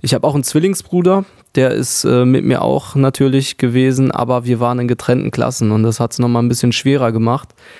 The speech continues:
mich, äh, neu zu finden, neue Freunde zu finden, versuchen, mich einzuleben und, äh,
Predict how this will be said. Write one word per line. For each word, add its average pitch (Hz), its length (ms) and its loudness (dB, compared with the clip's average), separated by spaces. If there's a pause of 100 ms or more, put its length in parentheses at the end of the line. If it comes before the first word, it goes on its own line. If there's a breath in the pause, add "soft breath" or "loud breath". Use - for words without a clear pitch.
(460 loud breath)
mich, 120 300 2
äh, 117 340 4
neu 123 280 2
zu - 180 0
finden, 131 440 0
neue 123 260 2
Freunde 123 360 -2
zu - 160 -6
finden, 120 640 0
versuchen, 117 380 0
mich 120 180 0
einzuleben 117 840 2
und, 117 360 0
äh, 113 360 2